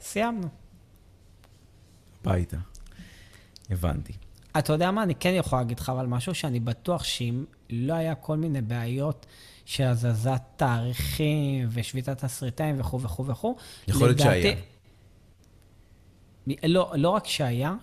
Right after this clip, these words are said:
Speaker 1: לדעתי הוא היה לדדפול.
Speaker 2: או, וואו, איזה טירוף זה היה. וואו, זה
Speaker 1: כן.
Speaker 2: יכול להיות מטורף, כאילו.
Speaker 1: נכון, אבל בגלל שכאילו,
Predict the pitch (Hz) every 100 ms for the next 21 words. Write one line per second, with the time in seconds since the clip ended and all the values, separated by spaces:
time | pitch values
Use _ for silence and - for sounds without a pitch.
0 | 147 139 139 135 - 170 143 147 135 120
1 | 123 - 110 110 - - - - - -
2 | - - - - - - - 92 85 143
3 | 131 104 92 87 85 82 80 82 - 73
4 | 58 247 262 247 233 175 135 107 156 180
5 | 120 151 165 143 117 107 127 143 139 135
6 | 147 117 - 135 117 120 131 123 113 87
7 | 95 - 90 92 80 - - 90 120 123
8 | - 135 117 131 127 139 120 151 175 -
9 | 175 165 160 151